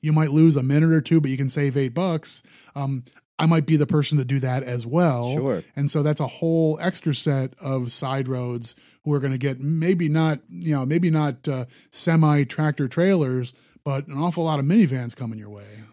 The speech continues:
Speaker 2: Now, I will say it's not all bad, uh,
Speaker 1: <laughs>
Speaker 2: because Google and Waze, they've launched the Connected Citizens Program, which can work with local governments to deliver critical information along with insights on traffic patterns and infrastructure problems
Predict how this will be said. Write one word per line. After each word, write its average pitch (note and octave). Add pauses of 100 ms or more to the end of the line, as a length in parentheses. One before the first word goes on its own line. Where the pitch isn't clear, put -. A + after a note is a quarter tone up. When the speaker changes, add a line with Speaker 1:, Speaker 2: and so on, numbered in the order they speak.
(120)
Speaker 2:
Now, A2+
I A2
will B2
say G#2
it's -
not A2+
all G#2
bad, D#2+ (160)
uh, G2
Speaker 1:
<laughs> -
Speaker 2:
because G2+
Google B2+
and G2+
Waze, G2 (420)
they've G#2+
launched A2
the G#2
Connected G#2+
Citizens G#2
Program, F#2
which F#2+ (520)
can A#2
work B2
with C3
local A2
governments F#2+
to -
deliver G2+
critical A#2+
information G2+
along F#2
with F#2
insights F#2
on E2+
traffic B2+
patterns A2+
and F#2+
infrastructure A#2+
problems G#2+